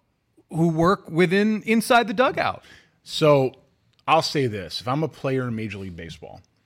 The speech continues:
Speaker 2: um, this is now not on my list of places to come. I don't know what's gonna happen.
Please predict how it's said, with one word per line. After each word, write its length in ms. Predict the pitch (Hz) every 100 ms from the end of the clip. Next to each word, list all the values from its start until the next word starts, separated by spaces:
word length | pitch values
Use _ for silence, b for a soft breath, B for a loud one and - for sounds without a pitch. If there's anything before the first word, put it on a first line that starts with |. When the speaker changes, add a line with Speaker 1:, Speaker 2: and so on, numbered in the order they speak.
| _ _ _ _ _ -
Speaker 2:
um, 480 | 101 98 90 85 85 _ _ _ _ _ _ _ _ _ _ _ -
this 300 | 113 131 127
is 100 | 113
now 280 | 123 113
not 260 | 113 110 110
on 100 | 104
my 120 | 95
list 260 | 95 95 -
of 60 |
places 340 | 85 85 - 76
to 100 | 85
come. 260 | - - _ _ _ _ _ _ - -
I 60 |
don't 140 | 101 113
know 60 |
what's 180 | 120 123
gonna 160 | 127 110
happen. 500 | 120 120 135 143